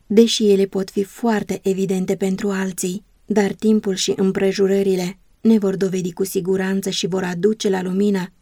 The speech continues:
aurul caracterului sau vor descoperi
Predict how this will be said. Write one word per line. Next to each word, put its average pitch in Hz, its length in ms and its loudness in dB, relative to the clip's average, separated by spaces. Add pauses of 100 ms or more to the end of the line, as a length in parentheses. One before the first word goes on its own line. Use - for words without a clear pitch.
(200)
aurul 208 480 0
caracterului 185 880 -6 (200)
sau 190 300 -2
vor 180 200 -4
descoperi 190 720 -2